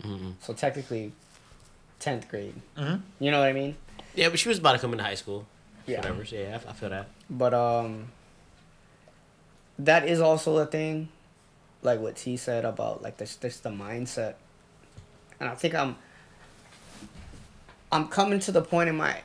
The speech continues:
Speaker 2: my life where I'm just like, like how you said, like, like T said, like, about the time, like, fuck. I don't got the time. I don't got the fucking time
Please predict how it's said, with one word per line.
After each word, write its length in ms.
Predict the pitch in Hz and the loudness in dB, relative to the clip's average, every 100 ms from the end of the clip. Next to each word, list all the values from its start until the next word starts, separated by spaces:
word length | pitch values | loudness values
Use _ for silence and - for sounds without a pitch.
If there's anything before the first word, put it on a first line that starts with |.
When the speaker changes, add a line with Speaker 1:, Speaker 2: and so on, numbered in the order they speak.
| - | -8
Speaker 2:
my 160 | 123 120 | -4 0
life 360 | 127 139 139 | 4 4 2
where 160 | 123 117 | -2 -4
I'm 160 | 117 117 | -2 -4
just 180 | 113 | -6
like, 360 | 117 101 98 - - - - - - - _ _ - _ _ - - | -6 -6 -8 -14 -20 -20 -20 -20 -20 -20 _ _ -20 _ _ -20 -6
like 160 | 127 123 | -4 -2
how 100 | 127 | -2
you 100 | 117 | -2
said, 300 | - 117 110 - | -4 -4 -6 -8
like, 240 | 120 - | -10 -8
like 180 | 110 107 | -8 -8
T 140 | - | -10
said, 220 | 113 113 113 | -8 -6 -6
like, 160 | 107 | -6
about 260 | 107 107 - | -6 -6 -8
the 60 | |
time, 380 | - 127 110 104 | -10 -8 -8 -10
like, 200 | 85 - | -12 -16
fuck. 240 | - 110 - - - - - - - - | -16 -16 -12 -12 -12 -16 -20 -20 -20 -14
I 80 | - | -8
don't 160 | 139 113 | -6 -6
got 180 | 113 | -10
the 80 | - | -12
time. 1080 | - 139 143 151 156 151 156 156 160 160 165 - - - - 131 | -12 -6 -4 0 0 0 0 0 0 -2 -4 -12 -20 -20 -8 -2
I 120 | 131 | 2
don't 200 | 143 139 | 2 0
got 260 | 123 113 | -2 -2
the 140 | 104 104 | -8 -10
fucking 540 | - 139 143 156 147 | -6 -4 -2 -2 -6
time 500 | - 127 113 110 113 | -4 -6 -4 -6 -10